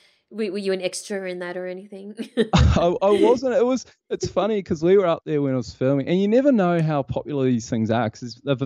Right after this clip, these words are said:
Speaker 2: filmed a few things up there since we've, we've had the place. And, um, the most exciting thing to hit uh, Clune since we've been there. Um, actually, there's been a couple of, um, pretty cool things, but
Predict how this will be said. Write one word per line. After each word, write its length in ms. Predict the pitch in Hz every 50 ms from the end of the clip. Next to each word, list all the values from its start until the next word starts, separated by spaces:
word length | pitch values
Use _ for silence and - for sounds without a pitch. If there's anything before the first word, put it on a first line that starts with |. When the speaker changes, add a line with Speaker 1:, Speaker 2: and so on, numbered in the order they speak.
| 120 _
Speaker 2:
filmed 260 | - 180 185 233 240
a 40 | 214
few 220 | - - 135 131 135
things 260 | - 139 123 117 113
up 140 | 107 - -
there 120 | 107 101
since 320 | - - - - - - -
we've, 220 | 113 107 _ _ -
we've 200 | - 104 98 -
had 160 | - 104 92
the 60 | -
place. 440 | - - 104 95 95 104 - - - -
And, 280 | - 107 104 107 110 110
um, 220 | 104 104 107 107 _ _ _ _ _ - - - - - - - - 98 - _ _ _ _ _ - 139
the 80 | 147
most 240 | 151 160 170 165 -
exciting 640 | 185 - - - - 143 147 160 165 - 180 160 147
thing 460 | - - 151 135 135 127 123 120 123
to 140 | 123 - 110
hit 560 | 92 - 120 - _ - - - - - _ _ _ _ _ _ _ _ _ - -
uh, 140 | 113 110
Clune 380 | - - - 120 117 113 113 110
since 300 | 104 - 101 - - -
we've 260 | 120 117 117 120 117 -
been 240 | 113 104 98 98 98
there. 400 | 98 98 98 98 95 104 110 - -
Um, 480 | 92 101 98 101 101 101 101 101 98 - -
actually, 280 | 123 120 113 - 131
there's 100 | 123 110
been 160 | - - 220 143
a 60 | 110
couple 360 | - - 107 101 - - 101
of, 140 | 98 95 95 _ _ _ _ _ - -
um, 380 | 101 95 - 90 - - - _
pretty 180 | - - 107 95
cool 220 | - - 104 95
things, 320 | - - 107 98 101 95
but 260 | - - 110 101 -